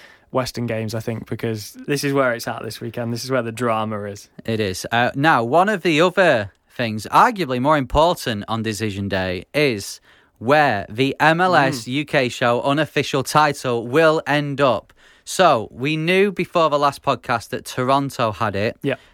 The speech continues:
Speaker 2: They've only played one game since. They drew against Chicago Fire. By the way,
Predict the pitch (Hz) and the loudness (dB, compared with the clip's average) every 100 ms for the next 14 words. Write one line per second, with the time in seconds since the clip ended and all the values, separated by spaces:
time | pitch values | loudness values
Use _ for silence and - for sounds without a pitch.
0 | _ 117 123 180 - 160 139 147 139 135 | _ -2 0 0 0 -2 0 -2 0 -2
1 | 120 107 - 120 113 - 110 120 113 - | -4 -6 -4 -4 -4 -8 -2 0 -2 -2
2 | 131 156 151 120 131 123 - - 120 113 | 0 2 0 -2 -2 -4 -6 -2 0 0
3 | 110 101 - 110 107 110 _ - _ 160 | -4 -6 -2 -2 -2 -6 _ -20 _ 4
4 | 147 117 110 | 4 2 -2